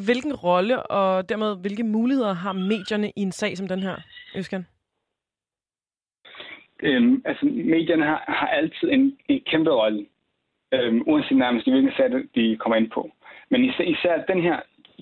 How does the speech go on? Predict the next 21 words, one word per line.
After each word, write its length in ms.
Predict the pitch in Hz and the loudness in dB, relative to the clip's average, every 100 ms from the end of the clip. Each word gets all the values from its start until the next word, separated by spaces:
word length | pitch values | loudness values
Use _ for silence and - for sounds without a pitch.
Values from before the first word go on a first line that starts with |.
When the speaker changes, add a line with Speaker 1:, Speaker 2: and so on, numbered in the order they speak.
| 156 | -6
Speaker 2:
vi 80 | |
kan 140 | 147 139 - | 0 0 0
se 80 | |
på 80 | 175 | -2
konsekvenserne, 640 | 165 147 139 143 143 156 | 0 0 0 0 0 0
hvilken 200 | 127 127 123 | 2 2 2
rolle 200 | 113 131 | 2 0
den 100 | 120 | 0
har, 200 | 131 127 | 0 -2
for 80 | 123 | -6
det, 260 | 131 123 | -6 -6
han 180 | - 131 | 0 2
endte 240 | 131 147 | 2 2
jo 60 | 151 | 4
med 100 | 135 | 4
at 180 | 120 110 | 2 0
blive 180 | - 107 | -8 -6
sigtet 300 | 131 127 143 | -6 -2 -2
for 260 | 123 113 - _ _ _ _ | 0 -2 -4 _ _ _ _
hadforbrydelse 500 | 123 131 135 123 120 | -2 -2 -2 -2 -2
efterfølgende. 640 | 135 - - 120 117 110 | -4 -4 -8 -4 -2 -4